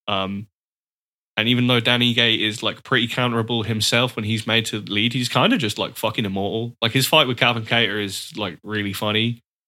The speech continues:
'cause it's a fight with two, uh, good counterpunchers who are really counterable in extended exchanges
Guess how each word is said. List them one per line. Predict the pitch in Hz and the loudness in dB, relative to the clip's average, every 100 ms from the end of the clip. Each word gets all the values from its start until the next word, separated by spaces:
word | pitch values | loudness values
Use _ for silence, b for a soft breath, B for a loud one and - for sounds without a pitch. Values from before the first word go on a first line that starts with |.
| _ _ - | _ _ -4
'cause | 110 | -2
it's | 107 98 | -2 -4
a | 104 | -6
fight | - 104 101 - | -2 0 -2 -2
with | 113 101 92 - _ _ _ - | -2 0 -2 -10 _ _ _ -6
two, | - 143 135 135 143 135 _ _ _ _ _ - | 2 6 6 6 2 -2 _ _ _ _ _ 0
uh, | 113 107 | 2 2
good | 104 143 147 | 4 4 4
counterpunchers | - 147 120 113 104 101 98 92 98 - _ _ | 4 4 4 2 0 0 -2 -2 -4 -8 _ _
who | 123 110 | 0 2
are | 110 | 4
really | 117 139 139 | 4 4 4
counterable | 147 139 123 123 117 113 | 4 4 2 2 2 2
in | - 113 110 107 | 2 2 2 -2
extended | - - 104 - 117 110 | 0 0 0 4 4 4
exchanges | 104 101 123 131 113 87 90 92 - | 2 4 6 6 4 0 -4 -6 -8